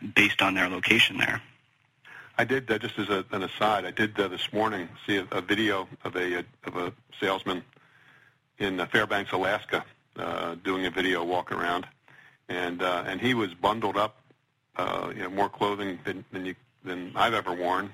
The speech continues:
Speaker 2: uh, in cold weather, and,
Speaker 1: <laughs>
Speaker 2: uh, I mean, he, and he just kinda made light of it. Uh,
Speaker 1: Th-, that's
Speaker 2: you know,
Speaker 1: exactly it.
Speaker 2: e-, every, everybody in Fairbanks knows it's cold, knows it's snowing.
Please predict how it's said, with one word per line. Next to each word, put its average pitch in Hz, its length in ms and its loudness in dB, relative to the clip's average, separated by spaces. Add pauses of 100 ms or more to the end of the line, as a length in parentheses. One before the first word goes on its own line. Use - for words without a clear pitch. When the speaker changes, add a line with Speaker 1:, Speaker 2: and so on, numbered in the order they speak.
(100)
Speaker 2:
uh, 90 200 -6
in - 120 4
cold 90 260 -2
weather, 90 320 0
and, 87 120 -6 (300)
Speaker 1:
<laughs> - 0 - (460)
Speaker 2:
uh, 92 400 2
I - 20 -18
mean, 98 160 -2
he, 123 200 4
and 127 100 2
he 170 80 2
just 143 180 -2
kinda 113 180 4
made 107 180 0
light 104 180 2
of 85 120 -2
it. 76 100 -12 (200)
Uh, 90 420 0 (160)
Speaker 1:
Th-, - 200 4
that's 127 140 4
Speaker 2:
you - 80 -2
know, 113 40 4
Speaker 1:
exactly 113 360 8
it. 131 180 8 (260)
Speaker 2:
e-, 104 120 4
every, 107 280 2
everybody 113 420 2
in 101 120 -4
Fairbanks 101 500 2
knows 104 220 2
it's 104 140 -6
cold, 101 360 0
knows 98 280 -2
it's - 160 -6
snowing. 98 420 0